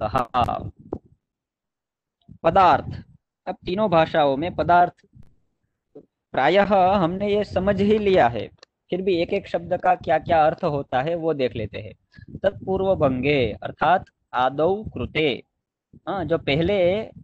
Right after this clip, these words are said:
किया गया था, हम्म, गुजराती में पहली बार थयेला, इशु प्रयोगे, बाण प्रयोगे,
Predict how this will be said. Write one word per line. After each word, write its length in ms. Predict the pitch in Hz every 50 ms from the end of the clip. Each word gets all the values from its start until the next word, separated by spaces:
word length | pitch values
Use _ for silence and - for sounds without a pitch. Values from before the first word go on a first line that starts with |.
| _ _ _ _ _
किया 280 | - 156 165 185 190 185
गया 360 | 160 151 143 139 131 123 120 110
था, 260 | - - 147 147 147 139 123 107 104 107 110 - - - _ _ _ _ _ _ - - - - - - _ _ _ -
हम्म, 160 | 202 208 156 123
गुजराती 400 | 139 139 160 170 180 175 180 175
में 160 | 185 202 196
पहली 340 | 190 160 160 170 180 190 196
बार 260 | 196 190 196 196 202 190
थयेला, 800 | - 175 156 151 143 147 143 147 156 160 151 135 110 95 - - _ _ _ _ _ _ _ _ -
इशु 240 | 143 147 - 202 202
प्रयोगे, 640 | - - - 165 160 151 151 147 143 160 165 156 139
बाण 360 | 127 127 135 151 170 185 190
प्रयोगे, 760 | 165 156 143 139 139 131 123 123 127 147 151 156 156 147 -